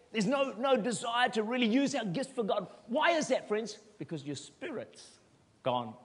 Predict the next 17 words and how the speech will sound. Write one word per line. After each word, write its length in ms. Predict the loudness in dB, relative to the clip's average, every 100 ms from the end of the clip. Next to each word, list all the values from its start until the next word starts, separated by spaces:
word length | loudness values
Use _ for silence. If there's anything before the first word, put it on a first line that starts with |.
| -20
to 80 | -20
sleep. 360 | -18 -20 -20 _ _ _ _ _ _ _ _ _ -12
It's 140 | -4
not 220 | 2 2 2
how 120 | -2
it's 120 | -2
meant 200 | -6 -6
to 80 | -6
be. 240 | -6 -10 -18 -20 -20 _ _ _ _ _ _ _ _ _ _ _ _ _ _ _ _
So 280 | 0 0 0 -8 -20 -20 _ _
we 140 | -2 2
can 380 | 2 4 2 -4 0
be 500 | 2 2 -2 -4 -2 2
in 180 | 2 2
church, 640 | 2 2 2 -4 -14 -16 -20 _ _
awake, 420 | 2 6 6 6 2 -8 -12 -18 _ _ _ _ _ _ _ _ _ _ _ _ _ _ -8
hopefully, 400 | -4 -2 -2